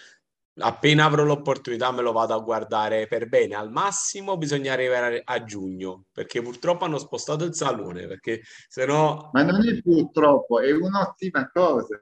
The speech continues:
Speaker 1: No, no,
Speaker 2: È
Speaker 1: no, no, no,
Speaker 2: bellissimo.
Speaker 1: no, ma da,
Speaker 2: Abbiamo
Speaker 1: da,
Speaker 2: avuto
Speaker 1: da
Speaker 2: tempo
Speaker 1: pa-,
Speaker 2: per fare bene le cose stavolta.
Speaker 1: no, però da, da visitatore, sai, è come se sposti il concerto, tra virgolette, da,
Speaker 2: Eh
Speaker 1: da
Speaker 2: sì,
Speaker 1: utente.
Speaker 2: eh, lo so, lo so.
Speaker 1: No, no,
Speaker 2: È sempre
Speaker 1: però
Speaker 2: la stessa,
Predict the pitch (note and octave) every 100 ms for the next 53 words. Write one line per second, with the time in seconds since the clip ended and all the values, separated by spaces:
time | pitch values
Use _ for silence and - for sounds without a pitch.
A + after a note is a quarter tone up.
0 | - G3 A3+ A3+ A3+ F3+ B2+ - - G#3+
1 | C#3+ A2+ C#3 F#3 F3 D#3+ D3+ D3 D3+ F3+
2 | F3+ F3+ F3+ C#3+ D3 E3+ - D#3+ D#3 -
3 | - D#3+ D#3+ D#3 D#3 C#3 B2+ A#2+ C3+ C#3
4 | B2 - - G#2+ G#2+ E3 E3 E3+ F#3+ F#3
5 | E3+ E3+ D3 D3 D#3 D3+ D#3 D3+ D3+ F3+
6 | F#3+ F#3 F3+ F3+ E3 D3 D#3+ C#3+ B2+ A#2+
7 | A#2+ C#3 C#3 C#3 - D#3 D#3+ D#3+ E3 E3
8 | D#3+ D#3 D3 D#3 D3 C#3+ D3 A#2 A2 -
9 | A2 A2 A2 A2+ A2+ A#2 G#2 F#2+ A2+ A2
10 | A#2 A#2 B2 G#2+ A2 B2+ A#2 G#2 G2 _
11 | B2 B2 - G#2+ G2+ G2 _ _ _ _
12 | _ F#2 C3+ C3 G#2+ - A2 A2 - C3+
13 | D#3 D3 C3+ - D3+ -